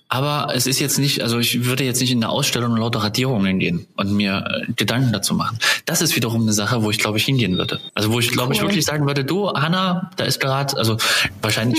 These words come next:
Speaker 1: würdest du
Speaker 2: <laughs>
Speaker 1: zu mir kommen und sagen, da ist das gerade. Und dann würde ich sagen, das klingt voll spannend, da gehe ich mal mit.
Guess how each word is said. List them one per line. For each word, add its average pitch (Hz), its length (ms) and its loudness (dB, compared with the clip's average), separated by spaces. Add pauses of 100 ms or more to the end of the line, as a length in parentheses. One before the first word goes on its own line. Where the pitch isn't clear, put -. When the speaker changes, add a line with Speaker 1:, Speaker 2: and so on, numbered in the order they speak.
Speaker 1:
würdest 294 260 -2
du - 60 0
Speaker 2:
<laughs> - 40 -2
Speaker 1:
zu 147 140 0
mir 139 120 2
kommen 139 200 0
und 123 80 2
sagen, 120 260 2
da 113 80 0
ist - 220 -2
das 131 160 -2
gerade. 139 420 0
Und 110 140 0
dann 113 140 0
würde 131 120 0
ich 131 120 0
sagen, 131 240 0 (240)
das - 120 -2
klingt 196 220 0
voll 127 160 0
spannend, 135 400 0
da 117 40 0
gehe 117 120 0
ich 120 80 0
mal 117 120 0
mit. 101 240 0